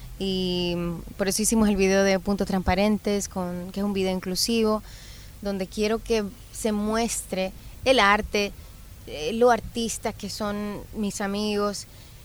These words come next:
y que a pesar de que la vida les ha dado duro y en un país donde es un poco difícil ser diferente, no desisten de ser auténticos, ni de mostrar su arte, ni de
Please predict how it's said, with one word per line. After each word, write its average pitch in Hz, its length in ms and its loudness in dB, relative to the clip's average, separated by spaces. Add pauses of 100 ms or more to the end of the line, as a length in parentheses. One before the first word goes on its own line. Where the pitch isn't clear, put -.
(120)
y 254 200 0
que 254 240 4
a 247 120 6
pesar 277 420 0
de 320 100 -2
que 320 120 0
la 254 120 8
vida 233 300 6
les 220 120 4
ha 220 80 4
dado 214 360 4
duro 226 280 4
y 196 80 2
en 196 120 2
un 208 140 0
país 226 540 2
donde 196 360 0
es - 140 -2
un 214 100 2
poco 226 260 4
difícil 214 680 2
ser 208 240 2
diferente, 220 840 0 (1900)
no 277 680 8
desisten 220 840 4
de 185 160 2
ser 190 280 0
auténticos, 170 920 -4
ni 202 360 0
de 190 200 0
mostrar 190 440 -2
su 196 260 2
arte, 170 520 0
ni 196 260 0
de 196 320 2